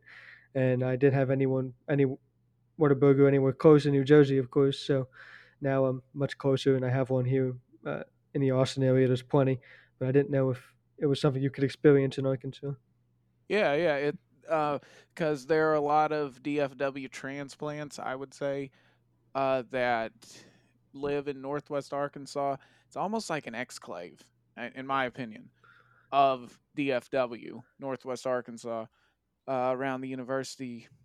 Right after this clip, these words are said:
Speaker 2: campus. And, uh, anyway, so yeah, you can get your Whataburger fix there, but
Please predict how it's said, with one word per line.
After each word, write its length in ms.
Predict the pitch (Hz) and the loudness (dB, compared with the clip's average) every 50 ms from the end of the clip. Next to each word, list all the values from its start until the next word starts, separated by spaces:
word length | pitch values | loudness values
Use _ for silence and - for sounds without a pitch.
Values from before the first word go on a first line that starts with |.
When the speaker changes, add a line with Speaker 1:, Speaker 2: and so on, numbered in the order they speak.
| _ _ _ | _ _ _
Speaker 2:
campus. 640 | - 156 143 135 131 _ 135 131 - - - - _ _ _ _ _ _ _ _ _ _ | -10 -8 -8 -8 -8 _ -8 -8 -8 -10 -16 -16 _ _ _ _ _ _ _ _ _ _
And, 640 | - 143 147 147 147 147 147 147 143 143 139 131 131 - _ _ _ | -12 -10 -8 -6 -6 -4 -4 -4 -6 -8 -10 -12 -14 -14 _ _ _
uh, 480 | - 143 143 143 143 143 139 139 131 - _ _ _ _ _ _ _ _ _ _ _ _ _ _ _ _ _ | 0 4 4 6 6 4 2 0 -2 -6 _ _ _ _ _ _ _ _ _ _ _ _ _ _ _ _ _
anyway, 680 | 175 185 185 185 175 160 151 143 147 143 147 135 - | -2 -2 -2 -2 0 2 2 4 4 4 2 -2 -6
so 240 | 143 - - 160 151 | -8 -2 0 0 2
yeah, 220 | 156 156 160 156 147 | 2 2 2 2 2
you 180 | 147 147 147 | 2 -2 -6
can 100 | 147 156 | -10 -8
get 220 | 147 147 - - 139 | -8 -8 -8 -8 -10
your 180 | 139 139 131 | -10 -10 -10
Whataburger 680 | - - 143 139 147 151 147 143 135 143 143 131 131 123 | -12 -16 -6 0 0 0 0 0 -2 -2 -4 -2 -6 -10
fix 340 | - _ 151 143 - - - | -8 _ -12 -12 -12 -6 -4
there, 240 | 165 147 139 143 | -2 -2 -2 -4
but 320 | 147 _ 160 151 143 - | -6 _ -2 -2 -2 -4